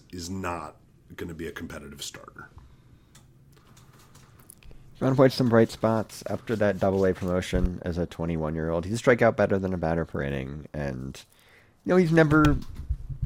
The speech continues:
Speaker 2: been an elite strike thrower, but he keeps his stuff in and around the zone for the
Speaker 1: Mm-hmm.
Speaker 2: most part. The only problem, uh, is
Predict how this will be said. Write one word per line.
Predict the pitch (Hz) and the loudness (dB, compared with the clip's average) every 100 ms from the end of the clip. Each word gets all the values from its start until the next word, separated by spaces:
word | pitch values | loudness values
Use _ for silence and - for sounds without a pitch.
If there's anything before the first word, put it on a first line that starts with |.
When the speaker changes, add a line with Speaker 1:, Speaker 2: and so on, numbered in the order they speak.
| - - - - | -8 -2 -2 -2
Speaker 2:
been | 117 123 | 0 6
an | 127 | 8
elite | 120 117 127 | 10 8 6
strike | - 120 113 | 6 6 6
thrower, | - 98 104 104 | 6 6 6 4
but | 101 | 2
he | 104 120 - - | 0 0 -10 -4
keeps | 104 - | -4 -2
his | 107 | -4
stuff | 104 95 85 | 0 0 0
in | 82 | -2
and | 90 85 | -2 -2
around | 82 90 | -2 -2
the | 87 | -4
zone | 85 76 76 76 | -6 -6 -8 -6
for | 123 | 0
the | |
Speaker 1:
Mm-hmm. | 143 240 | 0 0
Speaker 2:
most | - | -4
part. | - 71 87 - - - - | -8 -6 -6 -8 -20 -20 -4
The | 160 | 0
only | |
problem, | 160 90 92 117 123 - - | 2 4 2 0 -6 -10 -14
uh, | - 82 78 | -10 -8 -8
is | 82 82 90 92 | -6 -4 -6 -8